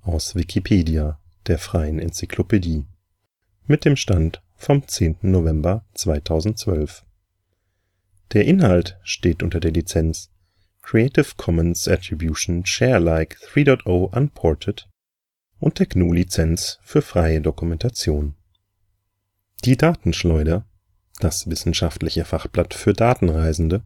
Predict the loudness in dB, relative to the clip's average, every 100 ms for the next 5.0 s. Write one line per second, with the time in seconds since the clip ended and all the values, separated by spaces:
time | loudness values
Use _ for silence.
0 | _ _ _ -20 _ -8 -6 -2 0 4
1 | 4 4 4 4 2 0 -2 0 0 2
2 | 2 0 -2 -2 -2 -2 -2 -2 -4 -18
3 | -20 -12 -4 -4 -4 -4 0 0 -2 -2
4 | -2 0 -2 0 -2 -2 -4 -6 -12